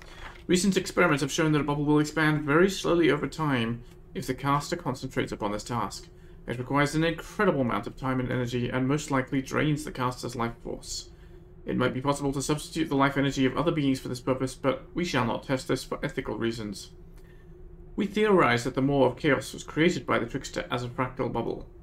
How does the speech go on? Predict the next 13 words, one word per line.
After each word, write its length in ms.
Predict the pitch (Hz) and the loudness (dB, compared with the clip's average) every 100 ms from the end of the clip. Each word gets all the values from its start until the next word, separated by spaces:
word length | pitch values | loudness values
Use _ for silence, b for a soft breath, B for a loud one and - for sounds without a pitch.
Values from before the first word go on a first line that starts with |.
| - | -4
Given 180 | 127 127 | 0 2
that 120 | 120 | 0
the 60 | 123 | 2
Trickster 280 | 165 160 139 | 0 2 0
was 140 | 131 | 2
a 60 | 120 | 2
being 280 | 135 135 | 2 2
of 100 | 127 | 2
long 200 | 120 143 | 2 2
life 220 | 139 135 131 | 4 2 2
and 80 | |
extraordinary 720 | 131 - - 156 139 127 117 113 | -2 -2 0 2 4 2 2 2
power, 400 | 131 123 113 | 0 2 0